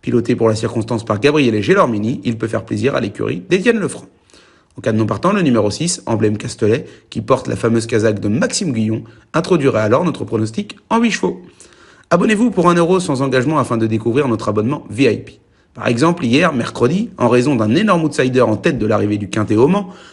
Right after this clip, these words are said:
Top Prono et Turf Sélection ne donnent malheureusement pas le Quintet Plus, mais indiquent encore une fois de nombreux coups de cœur rémunérateurs à la gagne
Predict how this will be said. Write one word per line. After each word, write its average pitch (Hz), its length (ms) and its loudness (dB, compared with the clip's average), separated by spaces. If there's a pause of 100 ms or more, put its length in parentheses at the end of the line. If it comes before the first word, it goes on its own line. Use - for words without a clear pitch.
(140)
Top 196 160 4
Prono 180 200 4
et 151 80 4
Turf 160 160 2
Sélection 139 380 -2
ne 120 140 2
donnent 110 180 2
malheureusement 156 500 2
pas 113 160 0
le 131 120 2
Quintet 233 260 -2
Plus, 147 300 -4
mais 123 80 2
indiquent 123 260 0
encore 196 240 -2
une 127 100 0
fois 143 200 -2
de 113 100 -2
nombreux 175 300 2
coups - 200 -4
de - 60 -18
cœur 110 260 0
rémunérateurs 139 840 0
à 190 80 2
la 156 100 0
gagne 117 320 0